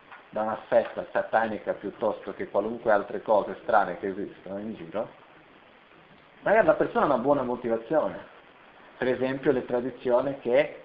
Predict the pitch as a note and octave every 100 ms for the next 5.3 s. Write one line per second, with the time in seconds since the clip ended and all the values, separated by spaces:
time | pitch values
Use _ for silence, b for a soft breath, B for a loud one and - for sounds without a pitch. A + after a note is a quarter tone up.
0 | - - - A#2 - A#2+ A#2+ C3 C3+ -
1 | B2+ B2+ D3 B2+ - A#2 - A#2 - A#2+
2 | - A#2+ - A2 G2+ G#2 A2 G#2+ F#2+ -
3 | C3 C#3 - A#2 A#2+ G#2+ G#2+ G#2+ C3 A#2
4 | G#2 G2+ G2+ G#2 - - - F2+ G#2 B2
5 | G2 - -